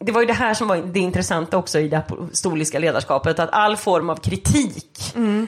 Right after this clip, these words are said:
Speaker 1: är förtal.
Speaker 2: Precis.
Speaker 1: Det finns inte en sån, "Hörde du, tror du att det här är en så bra idé?" <laughs> Utan det är liksom, så fort någon säger,
Speaker 2: Ja.
Speaker 1: "App, app, app", så har du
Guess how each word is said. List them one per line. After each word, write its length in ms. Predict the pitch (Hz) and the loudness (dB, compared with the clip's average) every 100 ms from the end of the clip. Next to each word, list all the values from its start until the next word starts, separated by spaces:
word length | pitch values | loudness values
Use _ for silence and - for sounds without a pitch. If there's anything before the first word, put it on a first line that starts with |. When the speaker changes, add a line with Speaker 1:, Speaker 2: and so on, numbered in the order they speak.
| - | -2
Speaker 1:
är 200 | 185 127 | 0 2
förtal. 720 | - 196 - 254 185 - - | 0 0 2 4 4 2 -4
Speaker 2:
Precis. 640 | 226 226 285 233 - - - | -2 -2 0 -2 -2 -6 -8
Speaker 1:
Det 100 | - | -4
finns 340 | 214 240 220 226 | 2 4 4 4
inte 220 | 226 190 | 2 0
en 80 | 180 | -2
sån, 260 | 175 165 - | 0 0 -2
"Hörde 260 | 151 196 190 | -2 0 0
du, 200 | 165 160 | -2 -2
tror 360 | - 175 185 | -2 -2 0
du 120 | 185 | 2
att 120 | 151 - | 0 2
det 80 | |
här 160 | 170 151 | 0 2
är 60 | 135 | 0
en 160 | 165 | -2
så 140 | - 180 | -4 -2
bra 280 | 175 139 | 0 2
idé?" 500 | 156 202 220 165 185 190 | 2 2 2 4 2 -2
<laughs> 40 | - 196 - - 233 294 262 | -4 -4 -2 -2 0 2 4
Utan 360 | 262 269 196 196 208 | 2 2 0 0 0
det 140 | 233 | 2
är 40 | |
liksom, 300 | 240 208 196 - - - | 2 0 -2 -4 -10 -4
så 160 | 254 | -2
fort 340 | 254 269 262 220 | 2 2 0 0
någon 260 | 202 180 | 2 2
säger, 420 | 190 170 156 165 160 - - - | 2 2 2 2 -2 -6 -16 -4
Speaker 2:
Ja. 80 | - - - | -4 -4 -2
Speaker 1:
"App, 300 | 247 - 220 | 0 2 2
app, 360 | 175 - - | 0 0 -2
app", 200 | 196 - 92 - - 320 - - 254 - | -2 0 -2 -2 -12 -16 -16 -18 -10 -2
så 200 | - 269 | 2 4
har 200 | 254 | 4
du 120 | 190 | 2